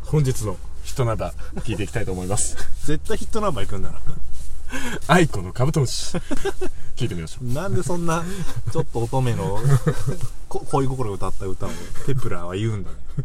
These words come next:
Speaker 2: ちょっと古いんだよ、そんなペプラー。<laughs> ヒットナンバー言う割に。
Speaker 1: ペプラーの世代がバレる。ペプラー大変だな、やっぱり。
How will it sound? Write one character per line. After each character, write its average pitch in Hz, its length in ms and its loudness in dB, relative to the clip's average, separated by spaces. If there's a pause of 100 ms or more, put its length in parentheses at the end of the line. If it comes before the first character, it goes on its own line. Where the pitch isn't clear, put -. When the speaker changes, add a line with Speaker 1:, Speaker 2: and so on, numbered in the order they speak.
(200)
Speaker 2:
ち - 80 0
ょ 381 40 4
っ 381 40 -4
と - 100 -6
古 277 220 4
い 330 60 0
ん 226 40 -2
だ 170 60 2
よ、 127 60 0
そ 143 80 -2
ん - 20 0
な 131 60 -2
ペ 127 120 0
プ 131 100 2
ラ 101 220 0
ー。 - 520 2
<laughs> - 0 -
ヒ - 120 -2
ッ - 80 0
ト 226 120 2
ナ 196 140 4
ン 185 40 -2
バ 165 120 0
ー 135 60 2
言 131 100 2
う - 20 0
割 131 180 0
に。 - 180 2 (1160)
Speaker 1:
ペ 262 120 0
プ - 100 -6
ラ 120 120 -2
ー - 20 -8
の 87 120 -8
世 156 160 -4
代 135 160 -2
が 87 100 -10
バ 87 160 -10
レ 151 100 2
る。 120 80 -2 (1600)
ペ 170 100 -2
プ 196 100 -4
ラ 120 120 -2
ー - 40 -6
大 113 120 -2
変 196 160 -2
だ 202 100 -6
な、 180 160 -4
や 92 100 -6
っ - 20 -10
ぱ 82 120 -10
り。 80 120 -8